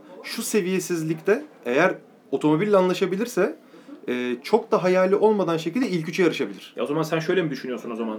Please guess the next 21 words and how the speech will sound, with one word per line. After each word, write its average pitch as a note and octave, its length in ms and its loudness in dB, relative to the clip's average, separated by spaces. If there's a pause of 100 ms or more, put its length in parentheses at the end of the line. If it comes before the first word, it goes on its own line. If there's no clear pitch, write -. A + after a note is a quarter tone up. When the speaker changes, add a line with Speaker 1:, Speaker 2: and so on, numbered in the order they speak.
(120)
Speaker 2:
Toyota D#3+ 240 4
zaten D#3+ 320 2
bu D#3 40 -2
sene D3+ 180 -2
şampiyon C3+ 340 -4
oldu. F#3+ 340 4 (420)
Kalle F3+ 180 6
Rovanpe-, F3+ 380 4
Rovanpera E3 440 6
ile D3+ 120 6
iki D3 160 -4
sene D#3+ 200 2
boş F3 160 2
geçerler. F#3 340 2
Ondan F3+ 280 2
sonra F3 320 2
arka E3 240 4
arkaya E3+ 320 2
bağlarlar D#3+ 400 6
mı G#2+ 120 -6
diyorsun? G2+ 280 -8